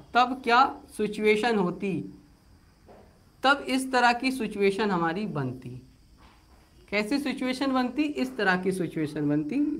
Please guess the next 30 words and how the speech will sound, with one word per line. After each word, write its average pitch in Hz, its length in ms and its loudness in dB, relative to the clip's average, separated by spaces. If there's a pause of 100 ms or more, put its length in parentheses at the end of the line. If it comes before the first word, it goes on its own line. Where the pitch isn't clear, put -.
ये, 127 160 -6 (2000)
ठीक 214 140 0
है, 294 140 4 (120)
इस 262 220 0
तरह 196 200 6
की। 143 160 -4 (440)
अब 247 200 6
क्या 294 120 4
होगा 294 240 4 (460)
कि 214 100 -2 (140)
जो 240 240 4
व्यक्ति 285 420 6
स्पीड 285 300 6
से 285 180 2
आ 277 120 8
रहा 269 120 2
है, 262 240 -4 (640)
तो 247 140 4
क्या 302 160 4
होगा, 233 260 6
स्पीड 262 360 6
से 285 200 4 (420)
घूम 240 300 0
नहीं 311 140 6
पाएगा, 294 380 4 (360)
तो 180 80 0
धार 202 320 4
से 262 200 0
इधर 247 280 0
लगेगा, 285 460 -2